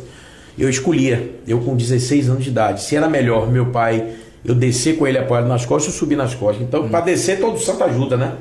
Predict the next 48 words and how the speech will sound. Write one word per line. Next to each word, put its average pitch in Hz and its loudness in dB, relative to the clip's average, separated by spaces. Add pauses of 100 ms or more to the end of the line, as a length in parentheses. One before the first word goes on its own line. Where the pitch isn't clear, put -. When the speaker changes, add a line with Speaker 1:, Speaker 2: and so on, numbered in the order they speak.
(240)
Speaker 1:
Então, 127 0
desce 147 0
aí 143 4
que 147 -6
todo 165 -2
santo 151 -6
ajuda. 123 0
Pra 107 0
subir 139 2
é - 2
mais 180 0
difícil. 139 -2 (340)
E 151 0
tinha 196 0
dinheiro 196 2
pra 190 0
chupar 180 -2
um 190 2
picolé. 127 0 (500)
E 135 0
ele 160 2
tinha 180 0
que 185 -6
fazer 175 0
a 185 0
fisioterapia 180 0
na 180 0
água 160 0
que 165 0
eu 175 2
que - -4
segurava. 151 0
Eu 117 0
botava 131 0
ele 139 0
deitado 123 -2
no 120 2
Porto 117 -4
da 143 -2
Barra 113 -2
e 143 -6
ele 143 -2
batendo, 120 -2 (480)
e 104 -4
ele 110 -2
batendo 113 -2 (120)
os - -8
pés. - -12